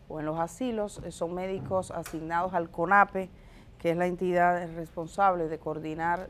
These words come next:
eh, todo lo que tiene que ver con la atención a los enveje-, eh, envejecientes. Se había hecho un acuerdo de un aumento de salario de treinta por ciento para los médicos, el mes pasado debió aplicarse,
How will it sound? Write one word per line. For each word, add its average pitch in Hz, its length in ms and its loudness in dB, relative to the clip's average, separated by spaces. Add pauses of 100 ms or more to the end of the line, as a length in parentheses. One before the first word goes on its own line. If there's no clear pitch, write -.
(100)
eh, 151 380 -6 (100)
todo 170 180 -2
lo 175 80 -4
que 175 80 -8
tiene 170 220 -6
que 165 80 -4
ver 160 140 -2
con 165 120 -6
la 160 60 0
atención 156 500 -8 (400)
a 160 60 -4
los 170 160 0
enveje-, 208 340 0
eh, 202 120 2 (200)
envejecientes. 220 840 -2 (420)
Se - 160 2
había 226 180 10
hecho 247 180 4
un 247 80 0
acuerdo 233 400 2
de 185 80 2
un 185 80 0
aumento 202 320 -2
de 202 100 -2
salario 190 360 -2
de 170 80 0
treinta 165 300 -6
por 180 160 -8
ciento 175 260 -8
para 170 180 2
los 170 140 0
médicos, 202 460 -6
el 160 80 -4
mes 160 120 -4
pasado 180 380 -2
debió 165 160 -2
aplicarse, 208 640 -4